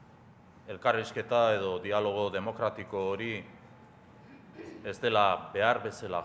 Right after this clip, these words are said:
jorratu egin. Azken batean, uste dut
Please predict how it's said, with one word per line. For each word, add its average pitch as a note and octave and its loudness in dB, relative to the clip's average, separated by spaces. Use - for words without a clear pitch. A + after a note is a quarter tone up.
jorratu G2+ -2
egin. G2 -4
Azken C#3+ -6
batean, C3 2
uste A2 -6
dut A#2+ -6